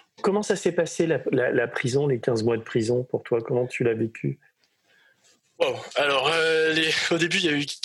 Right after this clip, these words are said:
Speaker 2: les quatre premiers mois où j'étais dans un bâtiment, euh, horrible. C'est un bâtiment, le bâtiment A, il y avait que des étrangers, des gens qui parlent pas très bien allemand. Et en gros, tu restes vingt-trois heures sur vingt-quatre en cellule. Euh, t'as qu'une heure de balade par jour.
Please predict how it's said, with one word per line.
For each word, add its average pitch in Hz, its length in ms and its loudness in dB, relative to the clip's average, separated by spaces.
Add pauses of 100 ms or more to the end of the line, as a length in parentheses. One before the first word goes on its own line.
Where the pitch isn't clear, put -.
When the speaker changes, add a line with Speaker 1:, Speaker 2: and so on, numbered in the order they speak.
Speaker 2:
les 139 60 0
quatre 165 160 -2
premiers 170 260 2
mois 180 220 2
où 147 40 -2
j'étais 127 220 -2
dans 127 200 0
un 127 60 0
bâtiment, 135 520 0
euh, - 80 -2
horrible. 135 420 -2
C'est - 160 -4
un 120 80 0
bâtiment, 127 320 -2
le 139 80 -4
bâtiment 139 420 -2
A, 147 180 2
il 135 60 0
y 120 40 2
avait 117 180 -4 (140)
que - 80 0
des 156 220 0
étrangers, 131 440 0
des 135 80 -4
gens 131 140 0
qui - 80 -8
parlent 123 120 0
pas 123 80 0
très - 140 -4
bien 127 140 0
allemand. 120 240 -4 (260)
Et - 20 -2
en 120 100 -4
gros, 139 180 0
tu - 120 -4
restes 120 180 -4
vingt-trois 139 440 -2
heures 143 160 0
sur - 180 -2
vingt-quatre 135 380 -2
en 120 60 -16
cellule. 123 340 -10 (920)
Euh, 117 520 2
t'as 123 120 0
qu'une - 200 -4
heure 123 280 2
de 117 80 -6
balade 113 260 0
par 113 160 -10
jour. 139 360 -6